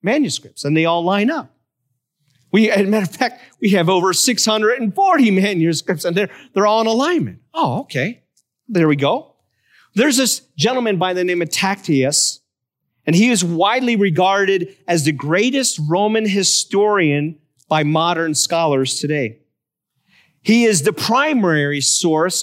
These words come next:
of all Roman history. So he, he, what we know about Roman history, you go to Tacitus. He is the resource. Go to him.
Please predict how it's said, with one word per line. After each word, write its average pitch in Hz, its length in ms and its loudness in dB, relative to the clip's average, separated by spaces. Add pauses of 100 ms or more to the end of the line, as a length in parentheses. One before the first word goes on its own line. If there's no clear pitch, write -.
of 180 180 0
all 190 420 0
Roman 190 280 -2
history. 226 360 -2
So 147 240 -2
he, 196 260 0 (240)
he, 185 460 0 (420)
what 180 320 0
we 233 140 2
know 208 300 2
about 156 300 0
Roman 190 300 0
history, 156 840 -2
you 156 100 -6
go 135 160 0
to 127 80 -4
Tacitus. - 800 -6 (100)
He 185 320 2
is 170 200 0
the 156 60 0
resource. 139 520 -2
Go 135 160 -2
to 123 80 -6
him. 117 340 -10